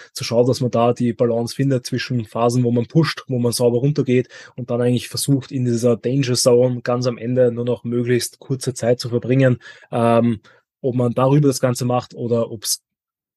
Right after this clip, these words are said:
wie schon gesagt, also ich bin da sehr, sehr gespannt, wie sich das Ganze entwickelt. Ich kann's mir auf beide Richtungen vorstellen. Tatsächlich, ähm, um da so ein bisschen zu spoilern, was so meine Gedanken sind, ist, glaub ich, dass ich rein für die Bühne eher dieses, dieser Ansatz eins durchsetzen wird,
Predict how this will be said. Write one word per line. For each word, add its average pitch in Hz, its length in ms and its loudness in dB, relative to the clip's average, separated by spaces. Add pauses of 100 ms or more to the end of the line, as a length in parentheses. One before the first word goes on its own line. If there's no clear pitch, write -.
wie 127 140 -6
schon 113 100 0
gesagt, 107 320 -4
also 113 140 -2
ich 104 100 -8
bin 135 140 2
da 127 260 6 (440)
sehr, 131 200 4
sehr 131 120 4
gespannt, 123 520 -2
wie 127 100 -4
sich 135 220 -4
das 127 160 -6
Ganze 127 260 -2
entwickelt. 131 400 0
Ich 120 100 -16
kann's 127 280 0
mir 127 340 0
auf - 160 -10
beide 120 240 -2
Richtungen 135 380 0
vorstellen. 131 480 0 (260)
Tatsächlich, - 640 0
ähm, 120 380 -2
um 127 180 -8
da 120 120 0
so 120 100 -8
ein - 40 -16
bisschen 123 280 -2
zu - 80 -8
spoilern, 123 460 2
was 117 80 -2
so 127 80 -2
meine 120 180 -2
Gedanken 123 380 -6
sind, 123 280 2
ist, 113 140 -4
glaub 123 160 2
ich, 113 80 -2
dass - 160 -6
ich 117 220 -8
rein 123 240 -2
für 139 240 0
die 139 100 2
Bühne 156 440 4 (340)
eher 131 220 0
dieses, 123 580 -2
dieser 127 280 -6
Ansatz 123 300 -4
eins 147 480 0 (100)
durchsetzen 151 480 0
wird, 151 300 2